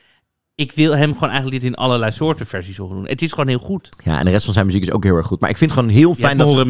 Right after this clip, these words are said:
Speaker 1: meezingen.
Speaker 2: Het, daarom. Het is een ijzersterk, goed nummer.
Speaker 1: Ja.
Speaker 2: Wat goed gaat werken, waar het publiek heel blij van gaat worden. En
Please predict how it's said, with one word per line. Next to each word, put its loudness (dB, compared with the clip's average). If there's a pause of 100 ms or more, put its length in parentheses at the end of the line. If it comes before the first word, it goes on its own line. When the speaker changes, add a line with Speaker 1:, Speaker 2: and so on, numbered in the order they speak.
Speaker 1:
meezingen. -2
Speaker 2:
Het, -2
daarom. 2 (280)
Het 2
is 4
een 2
ijzersterk, 2
goed 2
nummer. 4
Speaker 1:
Ja. -16 (100)
Speaker 2:
Wat -2
goed 2
gaat 0
werken, 0
waar 2
het -4
publiek 0
heel 6
blij 4
van -2
gaat -4
worden. 0
En 0